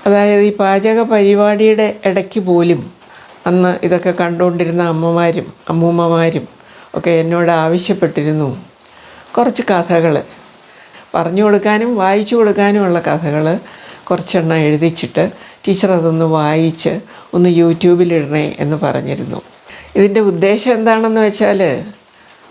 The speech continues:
വായിച്ചു വേണമല്ലോ വളരാൻ. അപ്പോൾ വായനാശീലം കുട്ടികളിൽ ഉണ്ടാക്കുന്നതിന് ഇത് സഹായിക്കും. അതായത്, അമ്മ കഥ പറഞ്ഞു കൊടുക്കുന്നു, അമ്മ വായിച്ചു കൊടുക്കുന്നു. ഇതൊക്കെ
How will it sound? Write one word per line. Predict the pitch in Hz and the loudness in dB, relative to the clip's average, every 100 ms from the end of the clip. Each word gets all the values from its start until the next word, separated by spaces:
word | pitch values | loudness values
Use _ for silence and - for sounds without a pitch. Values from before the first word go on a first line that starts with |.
| - | -4
വായിച്ചു | 175 165 185 196 240 | 0 2 0 0 2
വേണമല്ലോ | 226 214 214 208 196 | 2 2 2 2 2
വളരാൻ. | 175 143 151 170 165 - _ _ _ - - - - - | 2 0 0 0 -2 -8 _ _ _ -20 -20 -20 -10 -6
അപ്പോൾ | 170 170 117 - - - - _ - 370 | -2 0 -2 -8 -20 -20 -20 _ -20 -8
വായനാശീലം | 202 170 180 190 202 226 220 - 208 220 233 247 233 | -2 0 0 0 0 0 -2 0 2 4 4 2 0
കുട്ടികളിൽ | 196 196 196 202 196 | 0 2 2 2 2
ഉണ്ടാക്കുന്നതിന് | 170 160 170 170 180 175 160 135 147 247 - - - | 0 0 -2 -2 0 0 0 -2 -2 -6 -12 -18 -6
ഇത് | 165 185 | 0 0
സഹായിക്കും. | 175 139 151 143 151 135 - | 0 -4 -4 -4 -2 -4 -2
അതായത്, | 156 165 175 | -2 0 0
അമ്മ | 165 175 190 | -2 0 0
കഥ | 175 196 | 0 0
പറഞ്ഞു | 175 160 160 | -2 -2 -2
കൊടുക്കുന്നു, | 151 151 147 151 170 - - - - - - | -2 -2 -2 -2 -6 -10 -20 -20 -20 -16 0
അമ്മ | 240 233 | 2 2
വായിച്ചു | 214 180 170 170 | 2 0 0 0
കൊടുക്കുന്നു. | 151 143 147 160 175 - _ - - - | 0 0 -2 -2 -6 -12 _ -20 -20 -4
ഇതൊക്കെ | 180 196 196 196 | 0 0 2 -2